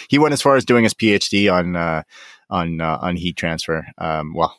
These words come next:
a, a topic that involves quite a bit of heat transfer. So one of the other things that,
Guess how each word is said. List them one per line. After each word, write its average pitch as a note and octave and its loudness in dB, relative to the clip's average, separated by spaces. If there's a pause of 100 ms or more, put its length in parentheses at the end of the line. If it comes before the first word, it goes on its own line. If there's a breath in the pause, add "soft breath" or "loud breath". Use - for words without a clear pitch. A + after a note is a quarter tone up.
(140)
a, G2 2
a A#2 4
topic A#2 2
that G2+ 4
involves F2 0
quite F2+ -2
a E2 -6
bit E2 -2
of F2+ -2
heat E2 -4
transfer. - -2
So A2+ 2
one B2 2
of D3 4
the B2 6
other A2 4
things G#2 -2
that, F#2+ 2